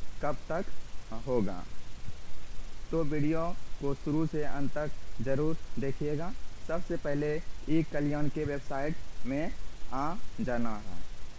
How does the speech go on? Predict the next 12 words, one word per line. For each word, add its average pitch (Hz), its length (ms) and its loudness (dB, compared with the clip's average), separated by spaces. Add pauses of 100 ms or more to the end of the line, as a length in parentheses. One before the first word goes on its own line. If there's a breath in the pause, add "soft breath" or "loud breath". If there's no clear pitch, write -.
(1800)
इसके, 165 400 -2 (1700)
इसका 147 260 0
लिंक 160 340 4 (180)
मैं 143 260 0
आपको 143 480 -2
अपने 147 340 0
डिस्क्रिप्शन 143 800 2
बॉक्स 135 320 2
में 139 200 -2
दे 147 140 0
दूंगा, 139 460 0 (420)
आप 147 240 0